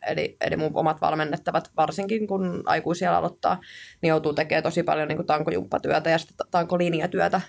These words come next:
Et, et sieltä taas sit nostosta aika hyvä linjane, jolla sit taas pystyy yksinään ja, ja tota, treenaamaan sit ehkä vähän kovemmin raudalla turvallisemmin.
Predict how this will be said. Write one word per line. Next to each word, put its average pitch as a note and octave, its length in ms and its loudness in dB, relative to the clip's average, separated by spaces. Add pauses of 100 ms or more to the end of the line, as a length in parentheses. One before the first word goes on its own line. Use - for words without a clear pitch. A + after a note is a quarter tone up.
(180)
Et, - 160 -6 (200)
et D#3 100 -2
sieltä D#3 180 2
taas D#3 140 -2
sit D#3+ 120 -6
nostosta - 440 -2
aika D#3+ 120 -2
hyvä D#3+ 260 0
linjane, D#3+ 520 -2 (400)
jolla D3+ 260 4
sit D3+ 220 -2
taas D#3 380 2
pystyy D#3+ 480 2
yksinään D#3 540 0
ja, E3 160 2 (240)
ja - 180 -2
tota, F3+ 360 0 (340)
treenaamaan E3 420 2
sit - 120 -6
ehkä E3 180 -6
vähän E3 120 -2
kovemmin D#3+ 300 2
raudalla D#3+ 440 4
turvallisemmin. - 680 -4